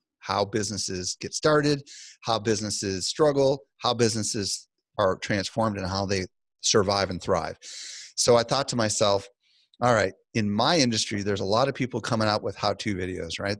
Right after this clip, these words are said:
That's the most common thing. And there's some people doing personal video blogs, also known as vlogs. But what I don't see is, like, a, a storyline that has a mi-, a beginning, middle, and end, right?" And I thought to myself,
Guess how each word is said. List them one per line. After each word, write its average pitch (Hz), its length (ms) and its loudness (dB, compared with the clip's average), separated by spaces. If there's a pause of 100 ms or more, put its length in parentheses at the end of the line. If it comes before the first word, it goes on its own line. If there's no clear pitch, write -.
(100)
That's 117 240 -2
the 113 80 -4
most 101 220 -2
common 92 360 -4
thing. 87 260 -8 (920)
And 127 200 4
there's 135 200 4
some 156 180 4
people 135 300 2
doing 110 380 2
personal 117 680 2 (300)
video 117 360 4
blogs, 92 480 -2
also 101 240 0
known 101 200 0
as 92 140 -4
vlogs. 92 440 -2 (360)
But 123 120 6
what 156 160 6
I 151 60 4
don't 160 340 4
see 123 260 2
is, 110 180 0
like, 107 240 2
a, 107 140 -2 (100)
a 113 40 2
storyline 110 800 4
that 98 100 0
has 107 180 -2
a 107 60 0
mi-, 123 320 2
a 101 60 4
beginning, 123 440 2
middle, 120 280 6
and 104 100 2
end, 87 260 -4 (560)
right?" 117 260 2 (140)
And 113 100 2
I 117 80 2
thought 143 260 0
to 143 60 0
myself, 107 480 2